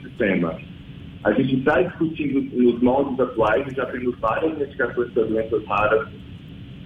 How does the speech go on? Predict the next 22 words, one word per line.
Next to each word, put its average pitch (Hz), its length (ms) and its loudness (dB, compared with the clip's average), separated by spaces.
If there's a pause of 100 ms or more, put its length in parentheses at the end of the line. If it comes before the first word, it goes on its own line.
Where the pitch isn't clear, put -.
(100)
atualmente, 110 760 4 (300)
pra 113 80 6
esclerose 110 480 2
múltipla, 113 480 2
pra, - 140 -4
pra 110 260 0
fibrose 107 520 2
cística, 123 760 4 (360)
ah, 104 280 0
e 117 120 8
uma 135 280 6
já 127 100 4
aprovada 113 460 2
pra 110 140 0
atrofia 110 360 2
muscular 107 380 0
espinhal. 104 640 0 (580)
Ah, 101 520 2 (100)
a 117 100 4
gente 127 240 2
tem, 143 280 4 (1300)
ah, 113 460 2